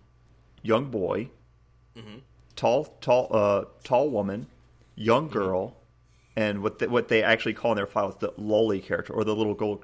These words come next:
Speaker 1: uh, the
Speaker 2: Yeah,
Speaker 1: little
Speaker 2: the
Speaker 1: girl
Speaker 2: lollies.
Speaker 1: character.
Speaker 2: Yeah,
Speaker 1: Yeah.
Speaker 2: yeah.
Speaker 1: And that, those are, those are the five that we have, and those are the only five models that are,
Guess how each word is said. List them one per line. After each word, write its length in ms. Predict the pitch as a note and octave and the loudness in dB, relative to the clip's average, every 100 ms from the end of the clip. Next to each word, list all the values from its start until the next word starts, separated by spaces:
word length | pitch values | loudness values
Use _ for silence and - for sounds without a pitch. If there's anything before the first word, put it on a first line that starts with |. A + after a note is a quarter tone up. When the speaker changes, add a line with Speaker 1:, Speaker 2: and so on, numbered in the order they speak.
| - | -8
Speaker 1:
uh, 60 | |
the 140 | G#2+ G2+ | -4 -2
Speaker 2:
Yeah, 80 | G#2 | 0
Speaker 1:
little 140 | G#2 | 0
Speaker 2:
the 40 | F#2 | 0
Speaker 1:
girl 100 | A2 | 0
Speaker 2:
lollies. 100 | F2+ - - | 0 -4 -6
Speaker 1:
character. 140 | - - | -8 -10
Speaker 2:
Yeah, 100 | F2+ | -8
Speaker 1:
Yeah. 160 | D3 A#2+ | -2 -4
Speaker 2:
yeah. 80 | D#2 - _ - - _ _ _ _ - | -4 -16 _ -20 -20 _ _ _ _ 0
Speaker 1:
And 360 | A#2 A2 G#2+ G#2 _ | 0 0 -4 -8 _
that, 260 | - G#2 - | -2 -2 0
those 240 | A2 B2 | 0 0
are, 80 | D#3 | -4
those 280 | C#3+ G#2 G#2+ | -4 -4 -6
are 60 | B2+ | -8
the 80 | |
five 240 | B2 A2 A2+ | -4 -2 -2
that 80 | A#2 | -4
we 120 | A2 | -8
have, 380 | B2 D3 - - | -8 -8 -10 -12
and 100 | F#2+ | -8
those 160 | F#2+ F#2+ | -6 -6
are 60 | |
the 100 | G2 | -4
only 220 | G2 G2+ | -2 -2
five 200 | G2+ G#2 | -2 -2
models 340 | G2 G#2 A#2+ F#2+ | 0 -2 -2 -2
that 180 | F#2 F#2 | -2 0
are, 240 | F#2 F#2+ | -2 -4